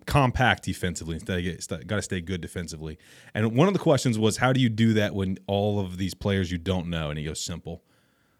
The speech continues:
the boards on the sidelines." So every time that they move, they call out, like, whatever's on the board, so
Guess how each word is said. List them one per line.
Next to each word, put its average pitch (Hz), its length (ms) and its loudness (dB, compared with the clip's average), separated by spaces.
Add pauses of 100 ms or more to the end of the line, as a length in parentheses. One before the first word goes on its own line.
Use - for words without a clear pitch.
(140)
the 98 60 -6
boards 85 580 -4 (240)
on 87 140 -8
the 82 60 -10
sidelines." 82 680 -10 (300)
So 110 160 -2
every 135 200 4
time 151 280 2
that 127 160 0
they 117 140 4
move, 107 760 4 (400)
they 110 160 -2
call 113 380 0
out, 110 220 0
like, 95 200 -4
whatever's 104 500 -2
on 104 280 0
the 98 80 0
board, 98 400 0
so - 160 -2